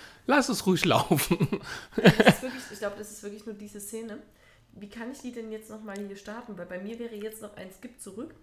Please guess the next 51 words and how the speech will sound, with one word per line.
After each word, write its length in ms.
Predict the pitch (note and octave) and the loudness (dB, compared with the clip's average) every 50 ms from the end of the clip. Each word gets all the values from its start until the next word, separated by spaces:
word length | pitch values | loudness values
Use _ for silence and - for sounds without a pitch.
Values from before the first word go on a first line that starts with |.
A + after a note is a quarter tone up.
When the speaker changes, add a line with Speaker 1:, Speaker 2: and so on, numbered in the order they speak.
| _ - | _ -16
Speaker 2:
weil 100 | G#3 G3+ | -14 -14
es 100 | G3+ G3+ | -12 -12
hat 120 | A3+ A3 | -14 -14
ja 80 | A3 - | -14 -12
angefangen 420 | - G#3+ A3 G#3+ G#3+ A3 G3+ G3 | -10 -10 -10 -10 -10 -12 -14 -14
zu 100 | G3 - - | -14 -16 -16
laufen. 420 | F#3+ F#3 G#3 A3+ - G3+ G#3+ - - _ _ _ _ _ _ _ _ _ - - _ _ _ - | -16 -14 -16 -16 -14 -14 -14 -14 -16 _ _ _ _ _ _ _ _ _ -20 -20 _ _ _ -6
Speaker 1:
Ein 120 | - B2 A2+ | -6 -6 -4
Skip 260 | - - D#3+ C#3 - | -2 -2 -2 -2 0
zurück 240 | - - B2 C3+ - | 2 4 4 4 4
gibt's 180 | - F3+ - | 2 -4 -2
bei 120 | - - D3 | 2 2 4
dir 140 | C#3+ C#3+ B2+ | 4 4 2
auch 100 | - B2 | 2 0
nicht. 240 | A#2 A#2 B2 - - _ _ _ _ _ _ - | -2 -2 -4 -4 -10 _ _ _ _ _ _ 0
Also 180 | - C3+ C3 | 2 4 6
normalerweise 540 | B2+ A#2+ A#2 A#2 C3 F3 F#3 E3 D#3+ D#3 D3 | 6 6 8 8 8 8 8 8 6 6 6
direkt 320 | D3 C#3 C#3+ D#3 - - | 6 6 6 6 4 2
auf 140 | - C#3+ C#3 | 0 0 2
dem 160 | - B2 A#2 - - - _ - | 2 -2 -2 -4 -8 -12 _ 4
Display, 460 | - D#3+ - - - G3 G#3+ A3+ A#3 A3+ | 6 6 6 6 4 6 6 6 6 6
wo 120 | - D#3 C#3 | 6 6 6
das 140 | C3 A#2+ | 6 4
Bild 320 | - - - C3 F3+ G3+ - | 2 4 6 6 6 6 6
ist, 220 | A3 A3 - - - - - - - | 4 4 4 2 -8 -12 -14 -2 8
oder 180 | - - E3 F#3+ | 10 12 12 12
du 100 | F3 F#3 | 12 10
gehst 240 | D#3+ E3+ F3 E3 - | 8 6 4 6 6
mit 100 | F3 D#3+ | 4 6
der 60 | D#3+ | 6
Maus 280 | D3 C#3+ C#3 C#3+ D#3 - | 6 8 8 6 6 6
unten 260 | - F3 D#3+ - E3 | 4 0 2 2 2
auf 120 | C#3+ D3 - | 2 2 2
den 100 | - D3 | 2 4
roten 300 | C#3+ C#3+ D3+ D3 D3+ D3 | 6 6 6 6 4 6
Balken 300 | - C3 C3+ E3 - F3 | 8 8 8 8 4 2
und 100 | E3+ D#3+ | 0 2
ziehst 220 | - E3 D3 - | 2 0 0 0
den 100 | - D#3 | 0 0
kn-, 340 | - - - - - - D#3+ | 0 0 -4 -6 -6 -4 -2
den 140 | D#3+ D#3 D3+ | 0 2 2
roten 320 | D3 D#3 D#3+ E3 - E3 D3+ | 4 4 2 2 2 0 2
kleinen 300 | - D3+ D3 C#3+ C#3+ C#3 | 2 2 2 2 2 2
Punkt 380 | - - D#3 F3 F#3+ - - | 4 6 6 6 4 0 -4
Speaker 2:
Mhm, 40 | G#3+ | -4
Speaker 1:
direkt 280 | - F3+ F3 E3+ - - | -4 -2 -2 -2 0 -2
Speaker 2:
hab 60 | D#3+ | 0
Speaker 1:
auf 20 | |
den 120 | - D#3+ D3 | 0 0 0
Speaker 2:
schon. 80 | - | 2
Speaker 1:
Anfang. 300 | - C3+ C#3 - C3+ C3+ | 0 -2 -2 -4 -6 -6